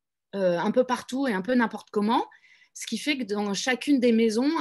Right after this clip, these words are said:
avant, on voyait la mer et maintenant, on a un face-à-face avec un mur, avec des briques rouges, là, les mêmes briques qu'on avait repris dans le,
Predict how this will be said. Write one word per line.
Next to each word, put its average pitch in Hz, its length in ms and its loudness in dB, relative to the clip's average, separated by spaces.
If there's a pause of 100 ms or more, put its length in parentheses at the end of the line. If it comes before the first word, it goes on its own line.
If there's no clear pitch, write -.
avant, 208 320 0
on 214 120 -2
voyait 208 260 2
la 196 140 0
mer 269 200 0
et 247 80 -2
maintenant, 214 440 -2
on 196 100 -6
a 185 60 -6
un 185 300 -6
face-à-face 220 580 -4
avec 190 260 -6
un 190 80 -4
mur, 226 480 -2
avec 185 220 -6
des 202 80 0
briques 202 260 -2
rouges, 247 340 -4
là, 175 140 -2
les 185 140 -4
mêmes 202 220 -6
briques 202 280 -8
qu'on 190 180 -8
avait 175 180 -6
repris 185 340 -10
dans 180 140 -6
le, 160 260 -4